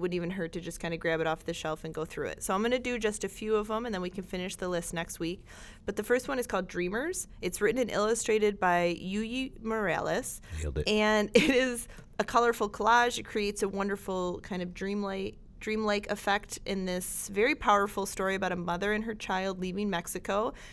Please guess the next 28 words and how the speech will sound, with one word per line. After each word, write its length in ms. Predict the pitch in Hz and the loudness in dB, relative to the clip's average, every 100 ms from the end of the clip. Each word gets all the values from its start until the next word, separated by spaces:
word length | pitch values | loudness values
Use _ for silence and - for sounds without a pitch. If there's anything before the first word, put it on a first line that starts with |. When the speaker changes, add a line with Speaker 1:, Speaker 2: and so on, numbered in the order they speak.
| - | -6
Speaker 1:
and 200 | 185 202 | -2 0
this 140 | 196 - | 0 -2
unexpected 640 | 175 202 - 196 196 196 | -2 -2 -4 -4 -4 -6
journey 340 | 190 175 185 190 | -2 0 0 -2
in 80 | |
search 300 | 185 185 180 | -4 -6 -8
of 60 | 185 | -4
a 60 | 175 | -2
new 160 | 170 | 0
life. 480 | 233 165 190 - - - - - - - - - - - | 2 2 0 -4 -14 -18 -20 -18 -18 -18 -20 -20 -6 6
Absolutely 420 | 220 214 240 233 | 8 8 2 2
worth 280 | 202 202 - | 2 2 0
checking 320 | 196 202 185 | -2 -2 -4
out. 140 | 180 | -2
It 40 | 175 | -4
was 120 | 180 | -4
a 60 | |
really 240 | 170 180 196 | -2 -2 -2
popular 440 | - 180 208 214 | 0 -2 0 -2
book 180 | 190 170 | -2 -6
this 220 | 170 170 | -6 -4
year. 200 | 165 170 - - - - | -4 -4 -6 -12 -8 0
The 80 | |
next 320 | 202 214 - 277 | 2 2 2 0
one 140 | 269 | 2
is 120 | 262 | 2
called 300 | - 202 196 | 4 4 4
Florette. 720 | - - 196 185 165 262 - | -4 0 2 4 4 2 -4